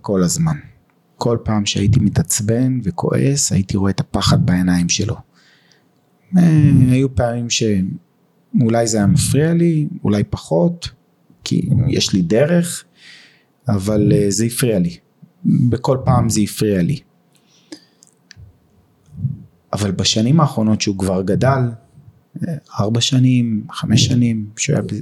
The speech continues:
באזור גיל השמונה, תשע, הוא כבר מבין, הוא כבר יודע,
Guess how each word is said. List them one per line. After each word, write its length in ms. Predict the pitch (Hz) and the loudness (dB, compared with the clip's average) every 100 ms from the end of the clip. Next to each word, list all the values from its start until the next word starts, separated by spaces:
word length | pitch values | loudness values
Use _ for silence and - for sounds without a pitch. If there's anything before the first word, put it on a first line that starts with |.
| - | -6
באזור 340 | 101 98 107 101 | -4 -2 -2 -2
גיל 200 | 107 98 | -2 -2
השמונה, 420 | - 120 135 139 131 | -2 2 2 2 0
תשע, 420 | - 139 139 135 123 - _ _ _ _ _ _ - | -2 0 0 -2 -2 -6 _ _ _ _ _ _ -6
הוא 80 | |
כבר 200 | 95 95 | -2 0
מבין, 520 | 95 92 95 120 104 - - - | 0 0 0 0 0 -4 -14 -8
הוא 120 | 95 | -4
כבר 200 | 98 92 | -2 0
יודע, 380 | 90 90 113 | 2 2 0